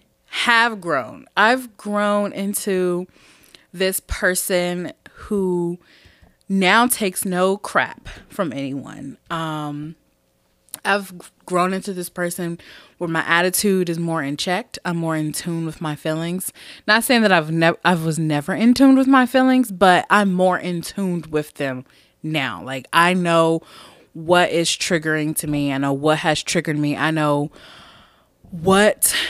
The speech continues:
in the moment of me having an attitude, why I have that moment, why, uh, why I have that attitude.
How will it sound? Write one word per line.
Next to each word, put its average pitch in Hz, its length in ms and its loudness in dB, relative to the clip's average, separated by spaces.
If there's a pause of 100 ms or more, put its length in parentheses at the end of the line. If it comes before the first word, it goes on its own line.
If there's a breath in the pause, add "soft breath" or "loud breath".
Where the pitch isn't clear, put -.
(580 loud breath)
in 202 300 4
the 180 100 6
moment 180 580 4
of 160 140 -2
me 175 280 2
having 170 400 2
an 160 100 -2
attitude, 151 800 -4
why 143 220 6
I - 20 0
have 143 240 -2
that 135 160 -4
moment, 131 340 -4
why, 175 300 4
uh, 170 420 4
why 170 380 4
I 202 40 4
have 180 280 0
that 151 180 0
attitude. 147 460 -8